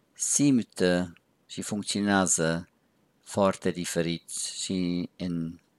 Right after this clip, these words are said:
domeniul sexualității. De obicei, bărbații au o dorință sexuală sau o poftă sexuală mai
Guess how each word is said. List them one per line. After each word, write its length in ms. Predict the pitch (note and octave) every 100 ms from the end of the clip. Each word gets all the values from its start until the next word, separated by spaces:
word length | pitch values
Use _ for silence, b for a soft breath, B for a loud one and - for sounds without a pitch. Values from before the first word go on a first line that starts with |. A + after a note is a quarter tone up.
| _ _
domeniul 520 | - E2+ E2 D#2 D#2
sexualității. 1040 | - F2 - E2 E2 - E2+ - - - - _ _ _ _ _ _ _ _ _ _ _
De 140 | - C#3
obicei, 380 | C3+ - C#3+ C#3+
bărbații 640 | A#2 B2 C3+ - B2+ G#2+
au 680 | G#2 G#2+ A2 A2 A2 A2 -
o 140 | - G#2
dorință 840 | G2 G#2 C3+ A#2+ - G2+ F#2+ F#2+
sexuală 880 | F#2+ - - F#2+ F2 - A2+ A2 F2+
sau 120 | F#2
o 40 | F#2
poftă 300 | C3 - A#2+
sexuală 460 | A2+ - G#2 F#2+
mai 560 | F#2 G2 A#2 A#2+ A#2